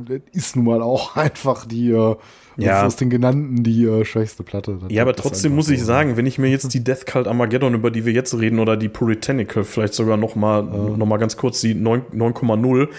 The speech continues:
Speaker 2: und dann die
Speaker 1: Ja.
Speaker 2: Voraltit acht Komma fünf. Also da sehe ich einen größeren
Speaker 1: Ja.
Speaker 2: Abstand. So,
Speaker 1: Ja,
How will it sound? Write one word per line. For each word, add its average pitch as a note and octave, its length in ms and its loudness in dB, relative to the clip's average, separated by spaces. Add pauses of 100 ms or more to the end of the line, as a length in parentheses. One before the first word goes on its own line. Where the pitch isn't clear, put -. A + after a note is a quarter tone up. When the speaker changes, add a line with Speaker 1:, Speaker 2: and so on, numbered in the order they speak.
(260)
Speaker 2:
und A2+ 140 0
dann B2 120 0
die C3+ 80 0
Speaker 1:
Ja. - 40 -12
Speaker 2:
Voraltit A#2+ 600 -2
acht - 200 -4
Komma A2+ 240 0
fünf. - 680 -4
Also A2 160 0
da A2+ 140 0
sehe A#2+ 180 2
ich C3 200 -4
einen A#2+ 80 2
größeren B2 380 0
Speaker 1:
Ja. A#2 140 2
Speaker 2:
Abstand. G2+ 500 -4 (260)
So, A#2 180 -6
Speaker 1:
Ja, A2 120 2